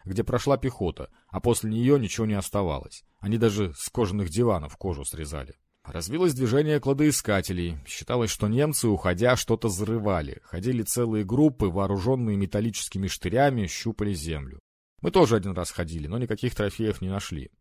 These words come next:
Тогда мы рванули в Кёнигсберг. Наши военные там жили припеваючи. Хотя Кёнигсберг был разрушен, но по окраинам сохранились хорошие коттеджи. Немцы предприимчивые, уже были открыты заведения, куда можно было зайти, выпить шнапса и купить колбасу.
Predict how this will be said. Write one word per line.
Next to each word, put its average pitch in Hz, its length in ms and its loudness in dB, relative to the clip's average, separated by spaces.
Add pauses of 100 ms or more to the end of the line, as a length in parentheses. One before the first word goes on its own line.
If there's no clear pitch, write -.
(240)
Тогда 131 280 2
мы 190 100 6
рванули 147 360 4
в - 80 -6
Кёнигсберг. 85 800 0
Наши 110 280 -2
военные 117 460 2
там 101 300 -2
жили 101 220 -4
припеваючи. 98 760 -6 (100)
Хотя 110 320 -4
Кёнигсберг 98 520 -2
был 101 160 0
разрушен, 123 520 0 (260)
но - 80 -2
по 143 140 4
окраинам 156 380 2
сохранились 110 600 -2
хорошие 98 440 -2
коттеджи. 82 500 -6 (240)
Немцы 170 300 2
предприимчивые, 127 800 0
уже 107 220 2
были 131 180 4
открыты 117 360 0
заведения, 117 580 2
куда 101 260 0
можно 98 280 -2
было 95 220 -2
зайти, 117 420 0
выпить 104 320 -2
шнапса 135 420 -2
и 82 40 -2
купить - 320 -6
колбасу. 90 580 -4